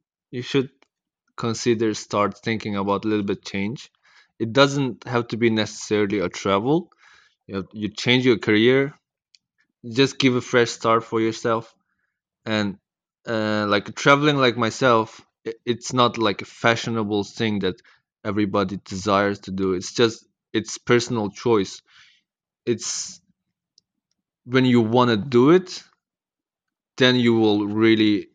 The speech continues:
enjoy it. Otherwise, don't do it as, "Oh, this guy did it, I wanna do it as well." Not like that. It's, it's big,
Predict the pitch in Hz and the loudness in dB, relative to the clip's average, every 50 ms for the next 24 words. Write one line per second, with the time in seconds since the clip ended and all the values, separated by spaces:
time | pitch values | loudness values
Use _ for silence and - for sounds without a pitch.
0 | _ _ - 117 110 107 98 107 101 98 92 90 87 85 - _ _ - 107 117 | _ _ -6 -4 -2 -2 0 0 2 2 0 0 -2 -6 -8 _ _ -2 -2 0
1 | 117 131 123 123 123 117 117 117 110 - - - 120 113 113 104 101 104 113 113 | 2 2 4 4 4 4 4 4 2 0 -2 0 0 2 0 0 -2 0 2 4
2 | 113 113 113 104 - 95 110 107 104 98 101 110 104 - - 110 110 107 104 104 | 4 4 4 2 0 -2 -2 -2 -2 -2 -4 -8 -10 -4 0 2 4 4 4 2
3 | 101 110 107 - - 113 107 104 104 107 107 110 120 120 123 120 - - _ _ | 0 -2 -4 -2 -2 -2 -2 0 0 0 0 2 2 2 0 0 -4 -12 _ _
4 | _ _ _ - 101 104 98 104 101 101 95 92 110 101 98 98 92 - 95 98 | _ _ _ -8 -4 -2 0 0 0 -2 -2 -2 -2 0 0 0 -2 -2 -4 -6
5 | 92 101 101 98 82 73 - - _ _ _ _ _ _ _ _ _ _ _ _ | -6 -6 -6 -6 -6 -8 -10 -18 _ _ _ _ _ _ _ _ _ _ _ _
6 | - 110 117 110 107 104 98 98 - - 92 87 101 113 110 - - - - 120 | -4 -2 0 0 2 0 0 -2 -4 -8 -8 -8 -8 -10 -14 -14 -16 -18 -14 -14
7 | 101 - _ - - - 120 101 - | -14 -14 _ -20 -10 -6 -6 -6 -6